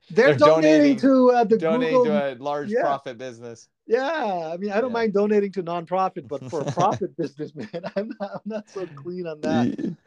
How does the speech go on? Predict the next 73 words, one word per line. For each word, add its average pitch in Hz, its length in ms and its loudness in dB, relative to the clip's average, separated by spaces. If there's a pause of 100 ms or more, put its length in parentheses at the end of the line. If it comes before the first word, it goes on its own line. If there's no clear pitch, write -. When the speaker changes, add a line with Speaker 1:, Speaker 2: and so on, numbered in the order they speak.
(220)
Speaker 1:
yeah, 147 160 6
Speaker 2:
But 254 80 6
no, 285 80 6
Speaker 1:
you 311 60 6
Speaker 2:
I 269 40 0
mean, 269 140 -6
I 247 140 0
talk 254 240 -4
to 285 60 -6
Speaker 1:
<laughs> 214 100 -8
Speaker 2:
business 226 260 -8
owners 214 260 -2
all 196 140 -4
the 170 80 -12
time, 175 320 -10
and 156 100 -16
they're 160 100 -6
always 165 240 -6
like, 156 180 -8
even 170 200 -14
last 151 260 -12
week 147 140 -6
I 143 60 -2
was 135 100 -8
talking 139 240 -4
to 135 80 -20
somebody 127 440 -10
and 123 100 -20
said, 170 120 -14
"Yeah, 349 240 -2
we've 269 220 -10
tried 233 320 -4
Google 202 400 -4
and 170 100 -12
it 156 100 -20
didn't 175 260 -10
work 185 260 -4
for 113 160 -14
us." 101 220 -20
And - 80 -20
I'm 131 100 -20
like, 127 160 -8
Speaker 1:
Yeah. 104 400 2
Speaker 2:
"Okay, 202 260 0
let's, 208 240 0
let's 208 160 -4
talk 196 220 -2
about 131 220 -4
that. 107 200 -10
What 127 140 -6
did - 80 -6
you 113 60 -2
do? - 40 0
Speaker 1:
Right. 143 300 6
Speaker 2:
How 139 120 -4
did 143 100 -10
you 151 80 -10
do 139 220 4
it? 139 140 2 (380)
What 127 200 0
kind 151 160 2
of 139 60 -6
settings 131 480 0
did 123 200 -8
you 127 80 -8
set?" 117 360 -4
You 131 100 -16
know, 120 100 -10
things 117 240 -12
like 107 160 -4
that. 110 320 -4
So 110 360 -4
Speaker 1:
Yeah. 107 260 2